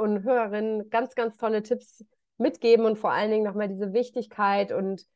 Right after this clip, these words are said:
dieses tolle Tool, was Journaling wirklich ist, sowohl im privaten als auch im beruflichen Kontext nochmal zu erklären und zu erläutern, dass es wirklich eigentlich für alle gut funktionieren kann. Und, ähm, ja, ich würde jedem ans Herzen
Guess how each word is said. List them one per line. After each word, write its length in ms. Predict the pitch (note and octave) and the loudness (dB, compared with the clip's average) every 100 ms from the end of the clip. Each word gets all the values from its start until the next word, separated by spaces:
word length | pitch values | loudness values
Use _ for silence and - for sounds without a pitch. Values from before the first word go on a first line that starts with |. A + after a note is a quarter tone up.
| _ _ | _ _
dieses 260 | G3+ G#3 G#3 | -4 -4 -6
tolle 400 | - A#3 A#3+ A#3+ | 0 4 6 4
Tool, 460 | - A3+ A3+ A3 | -2 2 4 4
was 240 | F#3 F#3 - | 0 -8 -10
Journaling 500 | - G#3 G#3+ G#3 G3 | -2 0 0 0 -2
wirklich 340 | F#3+ F#3+ F#3+ - | -4 -8 -10 -4
ist, 240 | G#3+ G#3+ | -4 -2
sowohl 280 | G3 F#3 F#3 | -6 -4 -4
im 100 | F#3 | -6
privaten 480 | - G3 F3 G3 F#3+ | -6 -6 -2 -2 -2
als 180 | F3 F#3+ | -8 -8
auch 80 | |
im 100 | G3 | -8
beruflichen 460 | F#3 F#3+ G#3 F#3+ F#3+ | -8 -10 -10 -10 -10
Kontext 480 | - G3+ G3+ G3+ - | -10 -10 -10 -10 -10
nochmal 300 | F3+ F#3+ F#3 | -8 -6 -6
zu 120 | - | -6
erklären 460 | - F3 G3 G3 G3+ | -8 -6 -4 -2 -2
und 140 | - | -4
zu 60 | F3 | -6
erläutern, 420 | F3 F#3+ F#3+ F3+ | -4 -4 -4 -6
dass 160 | F3+ | -8
es 160 | F#3 - | -10 -10
wirklich 320 | G3+ G3+ G3 _ _ | -8 -6 -8 _ _
eigentlich 460 | - A3 A#3+ B3 G#3+ | 2 4 6 4 2
für 140 | G3 | -2
alle 360 | - G3 G#3+ G#3+ | 0 2 2 0
gut 280 | G#3+ A#3+ B3+ | -2 -6 -4
funktionieren 640 | A3+ G#3+ G#3+ G#3 A3+ A#3 | -4 -2 -2 0 0 0
kann. 420 | - G3+ G3+ G3+ | -4 -4 -2 -4
Und, 520 | - F#3 F#3 F#3 F3+ - | -2 -2 0 -2 -6 -4
ähm, 360 | F3+ F3+ F3 F#3 | -2 -2 -4 -2
ja, 160 | G3 | 0
ich 140 | G3 - | 0 -2
würde 120 | F#3+ | -2
jedem 220 | G#3 G#3+ | 2 2
ans 480 | G3+ F#3 F#3+ - - - | 0 -2 -4 -8 -16 -6
Herzen 640 | F#3+ G3+ G#3+ A3 G#3 G3+ | 2 2 2 -2 -2 -4